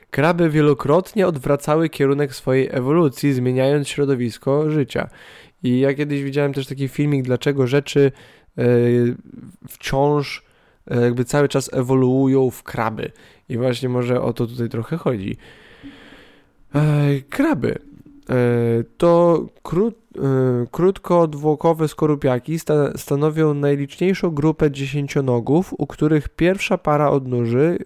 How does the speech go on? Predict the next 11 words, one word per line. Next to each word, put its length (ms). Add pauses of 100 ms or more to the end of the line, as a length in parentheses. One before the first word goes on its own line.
e, 40 (460)
krocz-, 680 (300)
krocznych, 680 (640)
e, 140
przekształciła 920
się 360
w 40
szczypce. 520 (1000)
Łącznie 480
pisano 460
nawet, 360